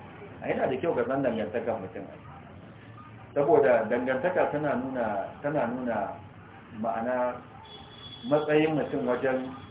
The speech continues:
dabi'u. An tambaye manzo Allah sallallahu alaihi wa sallam, wa ya fi kowa ma'ana cika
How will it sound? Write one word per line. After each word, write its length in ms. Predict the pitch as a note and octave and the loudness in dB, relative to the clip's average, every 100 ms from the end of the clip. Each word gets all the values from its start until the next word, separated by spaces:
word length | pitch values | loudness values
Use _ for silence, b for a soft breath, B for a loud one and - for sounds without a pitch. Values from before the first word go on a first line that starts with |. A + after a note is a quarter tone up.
| - | -6
dabi'u. 460 | B2 A#2 G#2+ G#2+ G#2+ - - - - - G2 - - - - - - - - - | 0 2 0 -4 -8 -12 -16 -18 -18 -18 -16 -16 -18 -18 -18 -16 -16 -16 -16 -2
An 180 | D#3 G#3 | 0 4
tambaye 440 | D3 B2+ B2+ C#3 C#3+ | 4 6 6 6 4
manzo 240 | A#2+ C3 | 2 2
Allah 240 | C#3 C3+ A2 | 4 4 4
sallallahu 520 | A#2 A2+ A2+ B2+ A#2+ | 0 0 4 4 4
alaihi 320 | G#2 A#2+ A#2+ | 0 -2 -2
wa 160 | A2+ A2 | -2 -2
sallam, 260 | B2 A#2+ | -2 0
wa 160 | A2 A2+ | 2 2
ya 100 | C#3 | 2
fi 100 | D3 - | 0 0
kowa 420 | D3+ D3 D3 C#3+ - - - - - - - - A#2 | 4 8 8 6 -2 -14 -16 -18 -18 -18 -16 -10 -2
ma'ana 640 | A#2+ A#2+ B2+ C3 C3 B2+ | 0 2 2 2 2 -2
cika 440 | - A#2 C#3 C3+ | -8 -2 4 4